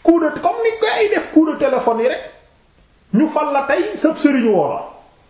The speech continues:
Waaw. Wala ku xam sab sëriñ, wala sa sëriñu si, wala yu mel noonu daal. Sa mbokku taalibe moo xam ne na bokkub sëriñ woo la. Wala sëriñ bi ci boppam woo la.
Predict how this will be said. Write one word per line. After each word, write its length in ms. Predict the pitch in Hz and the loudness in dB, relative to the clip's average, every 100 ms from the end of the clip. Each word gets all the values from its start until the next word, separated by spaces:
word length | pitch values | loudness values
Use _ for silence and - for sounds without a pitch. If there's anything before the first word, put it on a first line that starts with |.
| _ _ _ | _ _ _
Waaw. 220 | 139 113 - - - _ _ _ _ _ _ - | -2 -2 -4 -16 -20 _ _ _ _ _ _ 0
Wala 380 | 175 269 302 - - - | 0 2 -4 -8 -10 0
ku 80 | 311 311 | 0 2
xam 160 | 311 | -4
sab 180 | - 285 | -4 -4
sëriñ, 340 | - 285 294 285 | 0 0 0 0
wala 220 | 277 277 | 0 0
sa 100 | 247 | -2
sëriñu 380 | 226 285 269 262 | 0 0 0 -2
si, 120 | 381 339 | -4 -4
wala 480 | 269 - 294 427 | -4 -2 -2 0
yu 100 | 349 508 | 0 0
mel 180 | 554 349 | 0 -2
noonu 180 | 226 247 | -2 -2
daal. 200 | 226 180 - - _ _ _ _ _ _ _ _ - | -4 -4 -6 -14 _ _ _ _ _ _ _ _ -8
Sa 160 | 277 285 | -2 0
mbokku 300 | 285 285 277 | 0 -2 -4
taalibe 380 | 269 269 247 247 | -2 -2 0 2
moo 160 | 254 | 2
xam 200 | 254 247 | 0 -2
ne 140 | 240 269 | 0 2
na 80 | 254 | 2
bokkub 320 | 247 247 185 | 0 -2 -2
sëriñ 280 | 226 294 339 | 0 0 0
woo 160 | 349 339 | 2 0
la. 80 | - - - | -2 -12 -6
Wala 220 | 220 285 269 | -2 0 0
sëriñ 420 | - 330 370 320 | 4 4 4 -4
bi 100 | 294 | -2
ci 80 | 302 | 0
boppam 300 | 285 277 285 | 0 0 0
woo 140 | 311 | 0
la. 100 | 302 | 0